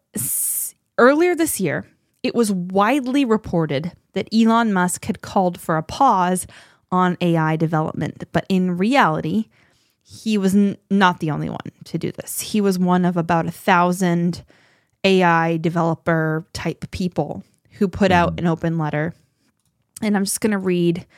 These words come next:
Speaker 1: um, some of it. It's pretty long, but I'll, I'll read some of it. "A I systems with human competitive intelligence," that is,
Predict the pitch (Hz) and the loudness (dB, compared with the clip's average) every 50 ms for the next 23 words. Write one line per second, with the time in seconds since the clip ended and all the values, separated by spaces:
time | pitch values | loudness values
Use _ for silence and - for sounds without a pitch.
0 | _ _ _ _ _ _ _ _ _ _ _ _ _ _ - 180 170 170 175 196 | _ _ _ _ _ _ _ _ _ _ _ _ _ _ 0 2 2 2 0 -2
1 | - - 190 175 170 160 170 160 165 - - - - 226 220 220 190 180 175 170 | 0 0 2 2 2 2 0 0 -2 -4 -10 0 4 6 6 6 6 6 4 4
2 | 170 165 170 170 180 165 - - - - 175 170 170 185 - - 175 170 165 165 | 4 2 0 0 -4 -6 -10 -8 -6 -4 -2 0 -2 -2 -2 0 0 0 0 -2
3 | 175 175 165 165 165 - - 165 165 - - - - - _ _ _ _ _ _ | -2 -2 -2 -2 -4 -4 -6 -6 -6 -6 -8 -10 -12 -14 _ _ _ _ _ _
4 | _ _ _ _ _ _ _ _ _ _ _ _ _ _ _ _ _ _ _ _ | _ _ _ _ _ _ _ _ _ _ _ _ _ _ _ _ _ _ _ _
5 | _ _ _ _ _ _ - 220 226 247 262 285 320 349 339 - - 214 - - | _ _ _ _ _ _ 0 2 4 4 4 4 4 2 -2 -2 -4 -4 -4 -4
6 | - - - 208 190 196 202 214 214 - - - - _ _ - 185 180 - - | -6 -4 -2 0 0 0 0 -2 -4 -6 -10 -14 -20 _ _ 0 0 0 0 -6
7 | - - 240 247 254 269 285 294 294 - - 214 202 - - - 214 214 226 220 | -2 0 2 2 4 4 2 2 0 0 0 -2 -2 -2 -2 0 0 2 4 4
8 | 247 254 247 254 240 220 - - 170 170 156 151 - 131 165 - - - - - | 4 2 2 0 -2 -2 -2 -2 -4 -2 -4 -4 -2 -2 -2 -4 -4 -6 -8 -8
9 | - - _ _ _ _ _ _ _ _ _ _ _ _ _ _ _ _ _ _ | -10 -14 _ _ _ _ _ _ _ _ _ _ _ _ _ _ _ _ _ _
10 | _ _ _ _ _ _ _ _ _ _ _ _ _ _ _ _ _ _ _ _ | _ _ _ _ _ _ _ _ _ _ _ _ _ _ _ _ _ _ _ _
11 | _ _ _ - - 185 185 175 175 170 170 170 170 - - | _ _ _ -4 2 4 4 6 6 4 4 2 0 -2 -6